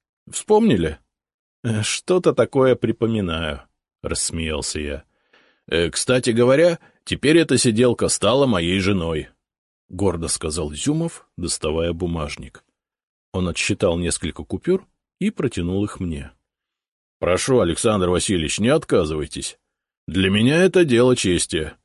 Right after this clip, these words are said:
Знаете, когда выпадает шанс начать жизнь заново, самое главное — раздать все долги. Только после этого можно по-настоящему изменить жизнь". "Да вы философ", —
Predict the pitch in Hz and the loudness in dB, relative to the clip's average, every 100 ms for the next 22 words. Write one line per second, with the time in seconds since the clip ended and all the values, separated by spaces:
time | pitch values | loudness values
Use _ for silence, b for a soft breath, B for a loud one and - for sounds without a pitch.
0 | b b b b 98 160 196 135 107 95 | b b b b 0 2 4 4 2 2
1 | 90 104 117 117 117 123 123 110 - 135 | 2 2 4 4 4 4 4 2 2 2
2 | 123 110 104 135 101 95 117 101 101 113 | 2 0 0 2 2 2 0 0 0 2
3 | 175 160 95 80 76 - 139 143 127 110 | 2 4 2 2 0 0 0 2 2 4
4 | 156 180 170 139 95 90 87 131 - - | 4 4 4 4 4 2 2 2 0 0
5 | 107 104 110 104 80 73 - _ _ _ | 2 4 2 2 -4 -8 -12 _ _ _
6 | _ b b 196 196 190 180 185 - 185 | _ b b 4 4 4 2 2 4 4
7 | 151 - 87 87 85 82 80 90 92 - | 4 4 0 0 -2 -2 -4 -2 -2 0
8 | 104 82 - 82 82 76 87 85 78 71 | 2 2 0 -4 -6 -6 -6 -4 -6 -8
9 | 76 71 71 - _ _ _ _ _ _ | -8 -10 -12 -20 _ _ _ _ _ _
10 | - 95 107 120 170 - 208 165 147 - | -8 -2 0 2 2 2 2 2 2 0
11 | 139 - - | -4 -8 -20